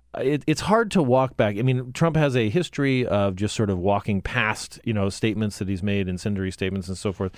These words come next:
That will be a tough one to get past, uh, you know, the, the, what, what he said. And also,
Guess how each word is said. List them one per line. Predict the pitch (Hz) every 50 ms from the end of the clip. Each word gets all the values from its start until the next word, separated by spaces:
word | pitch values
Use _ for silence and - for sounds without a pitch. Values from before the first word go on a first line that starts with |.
| - - - - - - -
That | 104 120 170 233 311
will | 320 330
be | 233 233 185 165
a | 135
tough | - - 139 135 - - 104
one | 98 90 87 82 82 -
to | - - 104 98 95 95 92 92 90 90 90 90 85 80 82 82
get | - - 107 - - _ -
past, | - 117 101 78 - - - - - - -
uh, | 98 98 95 95 - 95 90 82
you | 95
know, | 98 95
the, | 92 98 -
the, | 101 98 104 104
what, | 90 104 104 110 110 -
what | - 104 110 113
he | 110 107
said. | 98 - 101 101 101
And | - 120 135
also, | 151 156 160 - - 160 156 147